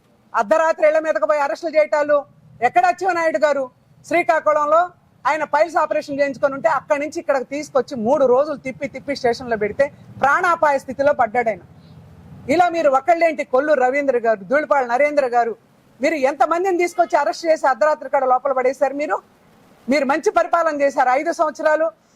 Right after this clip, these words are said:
నేను ఒకటే చెప్తా ఉన్నా, రజనీ కానీ, ఇక్కడ మాజీ మంత్రులకు కానీ,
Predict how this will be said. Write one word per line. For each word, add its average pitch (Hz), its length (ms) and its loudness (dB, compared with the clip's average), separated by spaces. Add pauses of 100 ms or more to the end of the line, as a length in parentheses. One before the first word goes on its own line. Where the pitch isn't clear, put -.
(280)
నేను 277 240 0
ఒకటే 302 300 0
చెప్తా 285 240 0
ఉన్నా, 285 340 -2 (580)
రజనీ 285 380 0
కానీ, 302 440 -2 (340)
ఇక్కడ 285 260 2
మాజీ 269 380 -2
మంత్రులకు 302 520 -2
కానీ, 294 380 -4